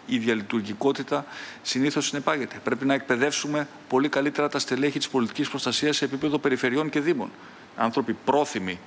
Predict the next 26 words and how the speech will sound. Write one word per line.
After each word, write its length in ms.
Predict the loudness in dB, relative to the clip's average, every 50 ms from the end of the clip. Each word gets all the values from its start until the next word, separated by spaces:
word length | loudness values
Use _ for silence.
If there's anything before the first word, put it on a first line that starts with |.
| -12 -8
συχνά, 420 | -6 -6 -6 -4 -2 0 0 2
με 120 | 2 2
εμπειρία 500 | 2 2 0 0 0 2 2 2 2 0
στο 160 | 0 -2 -4 0
πεδίο, 540 | 0 -2 -2 0 0 2 2 2 0 -2 -6 -12 -16 -14 -14 -16 -16 -18 -20 -20 -12 -4
ε, 200 | -2 0 0 0 0
αλλά 200 | 0 0 0 0
χωρίς 240 | 0 0 -2 -2 -2
κατά 220 | -4 -4 -2 -2
ανάγκη 460 | -2 0 0 0 -2 -2 -2 -2 -2 -2
να, 340 | -2 0 0 0 0 0 -2 -4 -8 -14 -18 -20 -14 -8
ε, 220 | -4 -2 -2 -2 -4 -2
έχουν 420 | -2 -2 -2 -2 -2 -2 0 0 0 -2 -2
την 160 | -4 -2 -2
εκπαίδευση 600 | -2 -2 0 0 0 2 2 0 -2 -2 -2 -2
η 40 | -2
οποία 240 | -2 -2 -2 -4 -4
απαιτείται, 380 | -4 -6 -6 -6 -6 -2 -2 -2
έτσι 140 | -2 -2
ώστε 160 | -4 -4 -2 -2
να 100 | -2 0
μπορούν 280 | 0 0 0 0 2
να 120 | 2 0 0
δουλέψουν 520 | 0 0 0 -2 -2 -2 -4 -6 -6 -8 -10 -14 -16 -16 -14 -10
συντονισμένα, 760 | -8 -2 0 2 2 2 2 0 0 0 0 0 0 -2 -4 -6 -12 -16 -16 -18 -6 -2
ε, 120 | -2